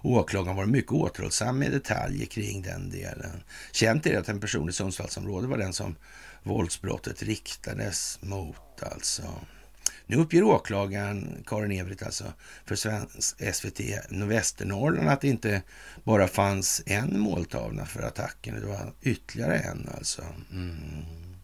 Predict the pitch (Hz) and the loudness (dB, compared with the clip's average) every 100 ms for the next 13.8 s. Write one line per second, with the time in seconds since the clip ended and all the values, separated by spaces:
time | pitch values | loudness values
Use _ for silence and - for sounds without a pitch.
0 | - - - - - - - - - - | -20 -20 -16 -12 -10 -12 -12 -14 -16 -18
1 | - - - - 110 110 - - 71 - | -18 -20 -20 0 2 4 4 4 2 2
2 | - - 117 113 - - 117 - - - | 0 0 2 0 -4 2 4 4 0 -2
3 | - - 120 107 107 - 107 104 90 90 | -2 -2 0 -2 -4 -4 -4 -4 -4 -6
4 | 87 87 85 - 92 110 - 110 92 98 | -8 -8 -8 -4 0 0 4 4 4 2
5 | 107 - 101 92 - - 98 87 92 90 | 0 0 -4 -4 -2 0 0 -2 -4 -2
6 | 101 - - 90 90 92 - - - - | -4 -4 -6 -4 -4 -6 -8 -16 -18 -20
7 | - - - 117 - 101 58 - 80 - | -20 -14 -4 0 4 4 4 -2 -4 -4
8 | - 101 - 87 - - - - - - | -4 -2 -4 -6 -8 -6 -4 -4 -6 -8
9 | - - - - - - 113 101 82 73 | -6 -6 -6 -10 -18 -10 -2 -2 -2 -6
10 | 71 71 90 107 - - - - - - | -10 -12 -14 -16 -20 -20 -20 -20 -20 -20
11 | - - - - - - - 90 92 - | -20 -20 -20 -20 -20 -20 -8 0 2 4
12 | 135 151 151 - - - - - - - | 2 2 0 0 -4 -6 -8 -8 -10 -12
13 | - - - - - 95 85 | -14 -14 -20 -20 -10 -6 -4